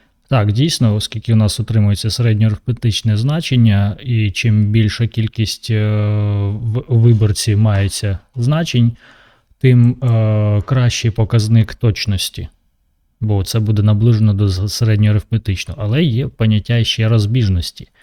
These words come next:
Наскільки висока розбіжність, е, між найменшою частинкою та найбільшою частинкою. Якщо, м, розбіжність невелика, то середньоарифметичне буде показувати найправильніший, найусередньон-,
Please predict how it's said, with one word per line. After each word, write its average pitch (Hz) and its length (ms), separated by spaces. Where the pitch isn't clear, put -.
Наскільки 110 440
висока 110 400
розбіжність, 110 680
е, 110 220
між 110 420
найменшою 120 680
частинкою 104 640
та 123 160
найбільшою 123 580
частинкою. 92 680
Якщо, 123 600
м, 117 400
розбіжність 123 680
невелика, 139 500
то 113 200
середньоарифметичне 120 920
буде 120 260
показувати 104 540
найправильніший, 107 1600
найусередньон-, 110 1600